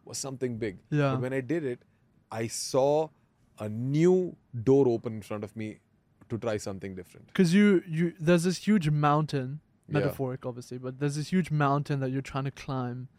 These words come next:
Speaker 2: and you don't think you can do it. You try to look at a way to do it. Ob-, okay, you can't run. Like, you, you, I, I've heard you say this before. You
Speaker 1: You
Speaker 2: can't
Speaker 1: can't f-,
Speaker 2: run.
Speaker 1: no, you can't fly, you run. If you can't run, you walk. If you can't walk, you crawl.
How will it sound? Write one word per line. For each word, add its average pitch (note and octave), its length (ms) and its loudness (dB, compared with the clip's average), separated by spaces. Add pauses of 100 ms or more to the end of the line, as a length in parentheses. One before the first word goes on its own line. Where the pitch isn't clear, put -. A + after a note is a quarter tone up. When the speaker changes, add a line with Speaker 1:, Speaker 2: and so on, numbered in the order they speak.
(580)
Speaker 2:
and C3+ 800 -2 (240)
you D#3+ 80 0
don't F#3 200 4
think F3 180 -2
you D3 180 -6
can C3+ 80 0
do B2+ 160 0
it. C3+ 180 -2 (600)
You D#3+ 100 2
try F3+ 320 6
to G3 120 8
look E3 220 2
at D#3+ 100 2
a D3+ 80 4
way C#3 180 2
to C3+ 140 -6
do C3 140 0
it. C#3 200 0
Ob-, D3+ 220 0
okay, C#3+ 260 -2
you C#3 140 -6
can't D3 320 -4
run. C3 240 -2
Like, C3 160 -10
you, C#3 140 -2 (120)
you, C#3+ 320 -6 (140)
I, - 220 -6
I've C3 140 -4
heard D3+ 180 0
you D#3+ 240 2
say C#3+ 200 -2
this C3+ 160 -2
before. C3+ 280 -2 (420)
You D#3+ 60 0
Speaker 1:
You - 20 4
Speaker 2:
can't E3+ 280 6
Speaker 1:
can't - 20 4
f-, D3+ 60 6
Speaker 2:
run. D3+ 460 4 (120)
Speaker 1:
no, A2+ 80 -6
you A#2 120 -4
can't B2 220 -2
fly, B2+ 580 2
you A2 220 -6
run. G#2+ 300 -4
If G2+ 100 -10
you G#2+ 80 -10
can't G#2 220 -4
run, G#2+ 160 -2
you G#2 100 -6
walk. G2 300 -6
If G2 100 -14
you F#2 60 -14
can't G2 160 -8
walk, F#2+ 220 -8
you F#2+ 60 -12
crawl. F#2 280 -14